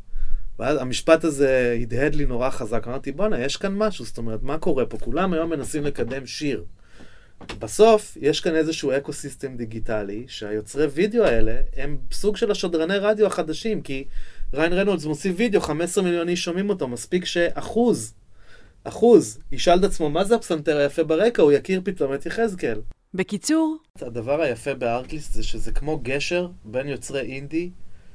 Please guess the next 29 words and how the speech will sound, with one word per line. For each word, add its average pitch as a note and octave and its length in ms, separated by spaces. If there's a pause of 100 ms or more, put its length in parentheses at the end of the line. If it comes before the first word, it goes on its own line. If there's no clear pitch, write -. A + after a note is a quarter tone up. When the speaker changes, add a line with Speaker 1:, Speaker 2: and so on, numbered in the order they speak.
(120)
Speaker 1:
של - 220
מוזיקה D#3 440
ליוצרי C3 360
אינדי C3 200
של A#2 180
וידאו. G#2+ 460 (680)
Speaker 2:
כדי C#4+ 260
להבין G#3 340
את G3+ 100
משמעות D#3+ 420
המהפכה, D#3 580 (340)
צריך C4 280
לחזור F#3+ 400
עשור F#3+ 340
שניים D#3+ 360
אחורה. C#3+ 320 (520)
עולם G3 300
הוידאו C#3 560 (100)
היה F#3+ 280
אז E3+ 160
אחר. D3+ 300 (680)
ליצור C4 280
סרט A3 420
ולהפיץ D3+ 460
אותו C#4 280 (260)
היה G#3+ 180
עניין G#3 400
מורכב F#3+ 480
ויקר. F3 460